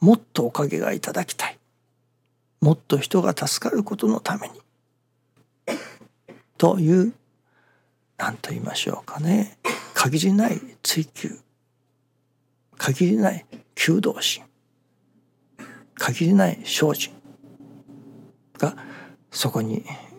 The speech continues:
神様が求めておられるということですね。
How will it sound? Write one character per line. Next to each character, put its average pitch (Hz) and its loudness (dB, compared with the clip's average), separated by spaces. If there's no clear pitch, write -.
神 123 0
様 92 -6
が - -6
求 139 2
め 127 0
て 139 -4
お 117 -2
ら 139 0
れ 156 -2
る 156 -10
と - -12
い 135 0
う 156 -6
こ - -10
と - -10
で - -12
す - -6
ね。 175 -2